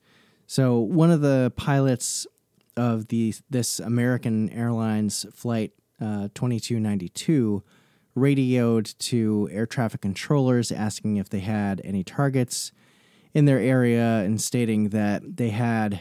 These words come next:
something go right over the top of them that looked like a long cylindrical object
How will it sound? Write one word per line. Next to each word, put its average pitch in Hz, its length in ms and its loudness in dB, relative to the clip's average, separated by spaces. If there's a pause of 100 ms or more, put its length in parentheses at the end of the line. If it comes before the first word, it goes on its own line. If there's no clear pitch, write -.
(100)
something 151 480 2
go 117 200 2
right 170 260 2
over 160 180 2
the 123 120 0
top 143 360 -2
of 113 60 0
them 98 260 0
that - 140 -4
looked 104 260 -8
like 101 380 -6 (420)
a 120 60 -6
long 107 600 0
cylindrical 107 680 -4
object 104 760 -6